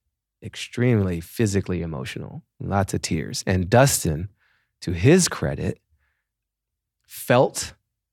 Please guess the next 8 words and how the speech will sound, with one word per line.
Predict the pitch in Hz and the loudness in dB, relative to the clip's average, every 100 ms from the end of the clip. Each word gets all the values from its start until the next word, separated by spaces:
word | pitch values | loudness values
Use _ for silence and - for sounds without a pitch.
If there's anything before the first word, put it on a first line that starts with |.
| _ _ | _ _
me, | 143 120 127 131 160 208 - _ - | -4 2 4 6 4 2 -4 _ -2
you | |
know, | 104 - | 0 0
heard | - 117 123 120 | 4 6 8 6
me | 123 - | 4 6
open | 123 135 147 | 6 6 4
up | 95 104 - - _ _ _ _ _ _ _ | 4 2 0 -10 _ _ _ _ _ _ _
and | 110 110 107 107 110 | 0 2 4 2 -2